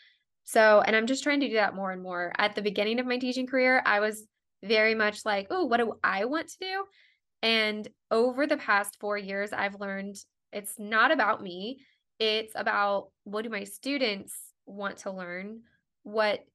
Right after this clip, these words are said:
what do, what are they into individually too? 'Cause it's also e-, kinda easy to, like, generalize and be like, "Oh, they all like this." But it's really nice to figure out individually what people like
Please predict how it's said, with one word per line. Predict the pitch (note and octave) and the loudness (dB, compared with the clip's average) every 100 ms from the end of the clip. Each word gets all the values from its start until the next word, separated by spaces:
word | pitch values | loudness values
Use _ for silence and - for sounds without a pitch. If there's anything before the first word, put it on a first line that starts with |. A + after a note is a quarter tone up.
| _ - | _ -12
what | G#3 A3+ A#3+ | -4 -2 -2
do, | A3+ G3 | -6 -8
what | - F#3+ | -6 -6
are | F#3 | 0
they | B3 C#4 | 2 2
into | G3+ F#3+ F#3+ F#3+ - | 0 -4 -6 -6 -4
individually | A#3 A#3+ G3 G3 F#3 F#3 F#3 | -4 -2 -4 -4 -6 -8 -8
too? | - G3 F#3+ | 0 0 0
'Cause | G3+ G3 | -4 -2
it's | F#3+ F#3+ - - _ _ _ _ _ - | -2 -2 -6 -8 _ _ _ _ _ 4
also | B3 B3+ - | 4 6 6
e-, | G3 - | 4 2
kinda | A3 G#3 | 4 6
easy | G#3 G3 G3 | 8 6 6
to, | F3+ | 6
like, | E3+ F3 - - _ _ _ A3+ - | 6 4 0 -16 _ _ _ -18 0
generalize | G3 F3+ G3 A3+ B3 C4 | 4 6 6 6 6 4
and | A3 | 0
be | |
like, | G3 F#3+ | -2 2
"Oh, | B3 A#3+ A#3+ | 4 6 4
they | A#3 A#3 G3 | 0 0 0
all | G3+ G3+ G3 | 2 2 0
like | F#3 F#3 - | -6 -8 -10
this." | E3+ A3+ - - - _ _ - | -8 -8 -12 -20 -20 _ _ 4
But | C4+ A#3 G3+ G#3 | 6 6 4 2
it's | G3+ | -4
really | A3+ A3 | 0 0
nice | G#3+ G3 F#3+ - - | 0 -2 -6 -12 -8
to | G3+ F#3+ F#3 | -6 -4 -6
figure | G#3 G3 | -6 -2
out | F#3 F#3 | 0 0
individually | G3+ G3+ G3 F#3+ F#3+ F#3 F3+ - | -2 -6 -6 -6 -8 -6 -6 -6
what | F#3+ F#3 - | -2 -2 -2
people | G3+ G3 F3+ F3+ - | -12 -8 -8 -10 -6
like | F#3+ F3+ F#3 - | -4 -4 -6 -14